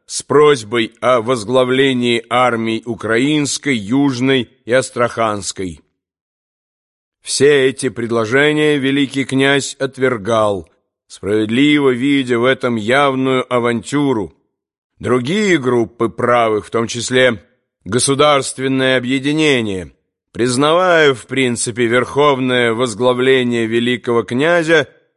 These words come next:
весьма желательным, считали выступление его тогда на политическую арену несвоевременным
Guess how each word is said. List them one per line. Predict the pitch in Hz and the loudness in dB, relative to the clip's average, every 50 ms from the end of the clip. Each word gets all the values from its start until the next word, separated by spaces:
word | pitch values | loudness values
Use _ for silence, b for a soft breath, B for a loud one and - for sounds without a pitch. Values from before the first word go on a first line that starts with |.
| _ | _
весьма | - 95 117 127 - - 135 139 143 139 135 113 110 107 | -8 -6 -4 -4 -2 0 2 2 2 2 2 0 -4 -8
желательным, | 104 107 143 160 160 151 151 147 143 139 - - 147 143 143 139 139 143 143 139 131 _ _ _ _ _ _ _ | -6 -2 -2 0 2 2 2 2 2 2 0 -2 -2 -2 0 0 0 0 -2 -2 -6 _ _ _ _ _ _ _
считали | - - - - 143 131 - 170 180 202 202 190 175 | -12 -6 -4 -2 -2 0 2 2 2 2 2 2 0
выступление | 156 147 135 - - 139 123 98 123 131 147 160 160 160 160 160 156 | 0 0 -2 -2 -2 -2 -2 0 2 2 2 2 0 0 -2 0 0
его | 156 156 151 147 | 0 2 2 2
тогда | 143 - 143 143 135 127 143 147 143 | 2 0 -2 -2 0 0 0 2 2
на | 135 135 139 | 2 2 0
политическую | 123 - 143 135 135 123 - 139 135 120 135 127 - - - 135 135 | 0 0 -2 0 0 -2 -4 -6 -8 -6 -6 -6 -6 -2 0 2 2
арену | 135 131 135 135 135 131 131 131 123 101 _ _ _ _ - | 4 4 4 2 2 2 0 0 -2 -4 _ _ _ _ -10
несвоевременным | 95 104 127 156 165 151 - - 147 160 170 165 165 160 180 196 202 185 156 127 110 101 98 92 87 82 76 76 _ | -4 -2 0 0 0 -2 -2 -4 -4 -2 0 0 0 0 2 0 2 2 0 0 -2 -4 -6 -8 -10 -12 -14 -18 _